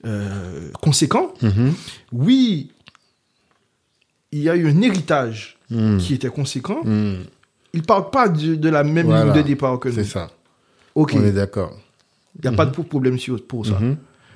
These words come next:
Speaker 1: Mais beaucoup, beaucoup de notre communauté sont partis aussi avec beaucoup.
Speaker 2: Mhm.
Speaker 1: Et ils sont où aujourd'hui ?
Speaker 2: Mhm.
Speaker 1: Ils font quoi aujourd'hui ? Ils ont
Speaker 2: Mhm.
Speaker 1: tout perdu ? Tu vois ce que je veux dire ?
Speaker 2: Mhm.
Speaker 1: Donc, si eux, ils n'ont pas tout perdu, c'est parce qu'il y a eu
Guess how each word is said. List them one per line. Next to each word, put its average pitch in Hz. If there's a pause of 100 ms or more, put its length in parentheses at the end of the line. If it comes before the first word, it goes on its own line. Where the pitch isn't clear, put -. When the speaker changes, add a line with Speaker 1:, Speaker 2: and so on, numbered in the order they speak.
Speaker 1:
Mais 139
beaucoup, 233 (320)
beaucoup 202
de 175
notre 165
communauté 139
sont 123
partis 113
aussi 117
avec 104
beaucoup. 190 (320)
Speaker 2:
Mhm. 101
Speaker 1:
Et 127
ils 120
sont 156
où 139
aujourd'hui ? 120
Speaker 2:
Mhm. 95
Speaker 1:
Ils 113
font 147
quoi 139
aujourd'hui ? 110
Ils 120
ont 135
Speaker 2:
Mhm. -
Speaker 1:
tout -
perdu ? 165 (680)
Tu -
vois 143
ce 165
que 151
je 165
veux 165
dire ? 190 (140)
Speaker 2:
Mhm. 104
Speaker 1:
Donc, 143 (360)
si 262
eux, 214
ils 165
n'ont 147
pas 143 (1900)
tout 208
perdu, 160
c'est 185
parce 175
qu'il 165
y 165
a 147
eu 160